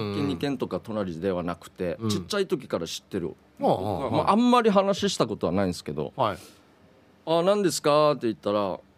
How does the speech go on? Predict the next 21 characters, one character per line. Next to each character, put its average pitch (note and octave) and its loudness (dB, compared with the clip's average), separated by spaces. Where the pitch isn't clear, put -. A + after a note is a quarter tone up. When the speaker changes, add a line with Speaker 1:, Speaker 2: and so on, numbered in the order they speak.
Speaker 2:
「見 F3 2
た G#3+ 4
ね」 A#2+ 0
っ - -4
て - -16
言 E2 -6
っ - -10
て。 - -20
Speaker 1:
え？ - -14
Speaker 2:
自 B2+ -14
分 A#2+ -4
の A2+ -4
家 C3 2
の A#2 -2
敷 - -10
地 A2+ -4
内 G2 0
指 F#2+ -4
さ D#2+ -10
し - -12
て、 D2+ -10